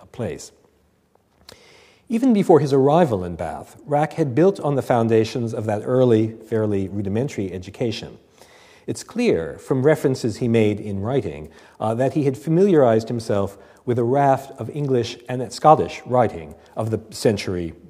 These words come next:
uh, of the eight-, basically of the eighteenth century and the late seventeenth century, poets,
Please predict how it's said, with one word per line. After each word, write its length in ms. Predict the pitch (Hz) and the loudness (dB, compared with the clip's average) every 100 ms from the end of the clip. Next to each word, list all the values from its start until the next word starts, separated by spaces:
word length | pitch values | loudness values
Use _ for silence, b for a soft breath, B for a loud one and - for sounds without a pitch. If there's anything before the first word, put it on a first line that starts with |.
| 101 | -10
uh, 220 | 95 92 | -8 -8
of 100 | - | -10
the 120 | 95 101 | -2 -2
eight-, 260 | 98 110 | -2 -2
basically 280 | 127 120 104 | -2 -2 -4
of 60 | 90 | -6
the 80 | |
eighteenth 280 | 92 87 95 | -6 -6 -10
century 320 | - 95 104 | -8 -10 -8
and 60 | 90 | -8
the 40 | |
late 140 | 87 85 | -8 -8
seventeenth 400 | 110 101 90 85 | -8 -8 -8 -12
century, 400 | 82 85 - - b b | -14 -14 -16 -16 b b
poets, 460 | - 156 131 - | 4 6 6 0